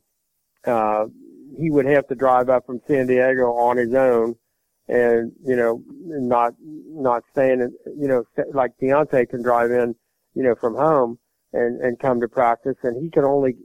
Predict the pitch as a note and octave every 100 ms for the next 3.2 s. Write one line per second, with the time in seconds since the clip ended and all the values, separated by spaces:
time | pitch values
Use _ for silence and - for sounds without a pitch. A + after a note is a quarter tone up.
0 | - - - C#3 C#3 C#3+ - - C#3 D3+
1 | D3 C#3+ C#3 B2 - _ _ _ B2 A#2+
2 | - D#3 C3 C#3 D#3 B2+ A#2 A2+ G#2+ A2
3 | - C3+